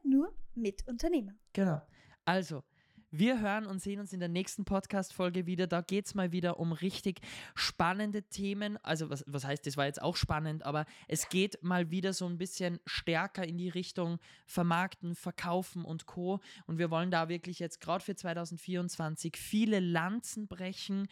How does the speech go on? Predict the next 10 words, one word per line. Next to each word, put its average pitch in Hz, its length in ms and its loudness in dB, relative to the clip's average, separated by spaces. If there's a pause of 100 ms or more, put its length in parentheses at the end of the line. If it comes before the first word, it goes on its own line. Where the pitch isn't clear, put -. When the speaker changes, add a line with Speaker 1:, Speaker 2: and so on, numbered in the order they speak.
(260)
Speaker 2:
und 175 240 2
Tipps - 360 2
mitgeben, 180 540 -4
die 160 260 -4
wirklich 208 640 2
wichtig 190 400 -2
sind 175 280 -4
zu 160 200 -6
wissen, 185 400 -2 (520)
weil, 165 260 2